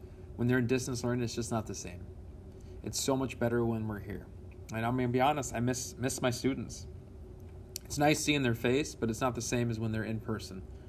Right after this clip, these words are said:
right? You can interact more. It's, um, you know, it's just something I look forward to. So, best thing was the news I got yesterday that starting Monday, we are back to full-time. I'm super excited, looking forward to the end of the quarter here 'cause it ends Monday,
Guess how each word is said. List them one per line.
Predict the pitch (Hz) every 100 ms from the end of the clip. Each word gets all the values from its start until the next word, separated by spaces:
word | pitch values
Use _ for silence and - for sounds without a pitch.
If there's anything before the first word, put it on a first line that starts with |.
| - -
right? | 104 107
You | - 110
can | 113
interact | - 113 110 107 101 -
more. | 98 95 95
It's, | 95 92 - - - - - - - -
um, | - - - 104 - - - - - - -
you | 120
know, | 123 -
it's | -
just | 120
something | 123 123
I | 113
look | 120 117
forward | 113 139 123
to. | 101
So, | 95 107 101 - - - - - - -
best | 135 131
thing | 147 139
was | 117
the | 113
news | 117 123
I | 117
got | 117 117
yesterday | 117 113 - 110
that | 107 104 - -
starting | - 120 120
Monday, | 117 117 117 117
we | 113
are | 95
back | 92 110 110 110
to | -
full-time. | - 104 98 98 92 95 - - - - - - - -
I'm | -
super | - 120 120
excited, | 113 - 117 113 113 110 - - - - -
looking | 113 113
forward | 110 113
to | 110
the | 104
end | 110
of | 104
the | 104
quarter | - 113 110
here | 110 110
'cause | 104
it | 101
ends | 107 107
Monday, | 110 113